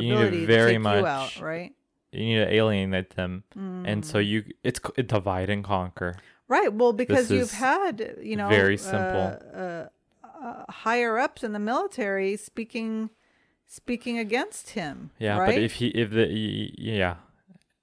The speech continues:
Speaker 2: and, uh, he can create division in the military too, you know, 'cause it,
Speaker 1: Right.
Speaker 2: It is so
Speaker 1: Yeah,
Speaker 2: it's
Speaker 1: divide
Speaker 2: so
Speaker 1: and
Speaker 2: much,
Speaker 1: conquer.
Speaker 2: like, you know,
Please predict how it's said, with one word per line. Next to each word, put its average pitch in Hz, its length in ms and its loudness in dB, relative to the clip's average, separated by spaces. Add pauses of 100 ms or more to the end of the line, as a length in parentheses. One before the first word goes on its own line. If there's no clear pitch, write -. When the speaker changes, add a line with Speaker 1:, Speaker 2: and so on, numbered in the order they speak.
Speaker 2:
and, 104 320 4
uh, 95 340 4 (240)
he 113 200 0
can 131 160 0
create 104 340 0
division 101 600 -2 (300)
in 107 140 -2
the 104 60 0
military 104 580 2
too, 98 500 -2
you 101 120 -6
know, 104 220 -2
'cause 101 260 -2
it, - 340 -8 (300)
Speaker 1:
Right. 180 240 -6
Speaker 2:
It 127 80 0
is 127 160 2
so 110 680 2 (1400)
Speaker 1:
Yeah, 208 220 -8
Speaker 2:
it's - 160 2
Speaker 1:
divide 185 120 0
Speaker 2:
so 120 120 8
Speaker 1:
and 117 80 4
Speaker 2:
much, 120 320 4
Speaker 1:
conquer. 180 240 -6
Speaker 2:
like, 104 500 2
you 120 160 -4
know, 107 360 -2